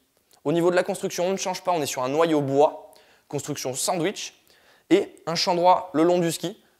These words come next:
pour garder de l'accroche sur la neige dure. Le quatrième ski de la gamme, c'est le Rally. Le Rally, c'est le passe-partout de la gamme. On est à soixante-seize au patin. Il est vraiment aussi vif en neige dure que sur de la neige transformée ou même voire de la neige fraîche.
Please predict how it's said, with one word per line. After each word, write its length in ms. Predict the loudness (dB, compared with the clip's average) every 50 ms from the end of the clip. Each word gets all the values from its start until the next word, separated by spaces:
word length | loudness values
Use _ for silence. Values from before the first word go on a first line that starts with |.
| _ _
pour 160 | -8 -6 -2
garder 300 | 0 0 2 2 2 2
de 80 | 2
l'accroche 420 | 0 -2 -2 -4 -4 -4 -4 -4 -4
sur 140 | -4 -2 -2
la 80 | 0
neige 120 | -2 -2 -4
dure. 180 | -6 -10 -12 -14 _ _ _ _ _ _ _ _ _ _ _ _ _ _ _ _ _ _ _ _ _ _ _ _ _ _ _ _ _ _ _ _ _ _ _ _ _
Le 160 | -2 -2 0
quatrième 380 | 0 -2 -2 0 -2 -2 -2 -2
ski 160 | -4 -4 -4
de 60 | -2
la 80 | -2 0
gamme, 280 | 2 0 0 0 -4 -10 -16 _
c'est 160 | -10 -8 -8
le 40 | -4
Rally. 200 | -4 -4 -6 -6 -12 -20 _ _ _ _ _
Le 140 | -4 -4 -2
Rally, 320 | -2 -2 -2 -2 -4 -4
c'est 100 | -6 -8
le 60 | -4
passe-partout 440 | -2 -4 -4 -2 -6 -8 -8 -6 -4
de 60 | -4
la 80 | -2 0
gamme. 280 | 2 2 2 2 0 -6 -12 -20 -20 -20 _ _ -8
On 100 | -4 -4
est 40 |
à 60 | -4 -4
soixante-seize 520 | -4 -6 -6 -6 -6 -6 -4 -4 -4 -2
au 80 | -2 -2
patin. 420 | -2 -4 -4 -2 -4 -4 -4 -8 -14 -20 _ _ _ -8
Il 140 | -6 -4
est 240 | -2 -2 -4 -4 -8 -14
vraiment 360 | -12 -8 -6 -4 -2 -2 -2
aussi 220 | -4 -4 -4 -6 -6
vif 360 | -4 -4 -6 -6 -8 -14 -20 _ _
en 100 | -6 -4
neige 180 | -4 -4 -4 -4
dure 300 | -4 -4 -6 -6 -8 -20 _ _ _ _ _ _ _
que 80 | -12
sur 140 | -8 -6 -4
de 60 | -2
la 60 | -2
neige 180 | -2 -2 -6 -6
transformée 640 | -8 -10 -10 -6 -4 -2 -2 -2 -2 -2 -2 -4
ou 140 | -4 -4 -4
même 260 | -2 -2 -2 -2 -4 -6
voire 220 | -10 -10 -8 -6 -4
de 60 | -4
la 60 | -4
neige 180 | -4 -6 -8 -10
fraîche. 360 | -12 -12 -12 -12 -14 -18